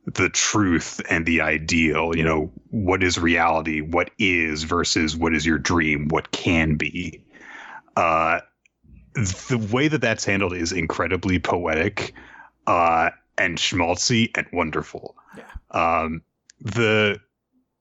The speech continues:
Speaker 1: big thing that happens to, in Black's development is, you know, people are pointing out, like, you know, you're always shouting about, like, your dreams and stuff, and you're always running around without thinking about the consequences. You're putting your dream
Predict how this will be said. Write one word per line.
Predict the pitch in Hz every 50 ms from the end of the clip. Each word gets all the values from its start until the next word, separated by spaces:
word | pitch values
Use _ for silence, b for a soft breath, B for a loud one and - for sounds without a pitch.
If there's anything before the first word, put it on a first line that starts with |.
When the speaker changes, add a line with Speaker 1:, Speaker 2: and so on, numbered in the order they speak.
| _ _ _ _ _ - - -
Speaker 1:
big | - 143 165 160 -
thing | - - 165 147 139 131 120
that | 110 101 -
happens | - 101 92 82 - - 95 78 78 78 78 76 73 - - - - - - - _ _
to, | - - - 104 87 82 85 82 82 85 - -
in | 113 104 110 107
Black's | 85 104 98 98 90 87 85 - - -
development | - 85 80 78 82 85 82 76 73 69 71 76 82 107 - - - - B B B B B B B B _ _ -
is, | - 110 107 101 98 95 - -
you | 165
know, | 147 139
people | 131 - 196 - 185 165
are |
pointing | 127 - - 147 123 113 107
out, | 107 110 104 92
like, | 92 85 85 82 85 - -
you | -
know, | 107
you're | 101 104 107 104 104
always | 107 117 123 127 120 110
shouting | - - - - 87 95 101 104 98
about, | 98 90 101 92 90 92 90
like, | 82 80 - -
your | 80 76
dreams | - - 82 76 80 82 85 85
and | 85 85
stuff, | - - 98 85 82
and | - 82
you're | 90 98
always | 101 98 87 80
running | 82 82 87 90 98 101
around | 98 95 92 92 92
without | 90 85 80 85
thinking | - 87 82 85
about | 82 82 78 -
the | 82
consequences. | - 87 82 80 - - - - 82 - 85 80
You're | 80 90 95
putting | 90 - - 117 113 110 101
your | 101 101
dream | 90 82 85 87 87 92 98 95 90 87 82 80 80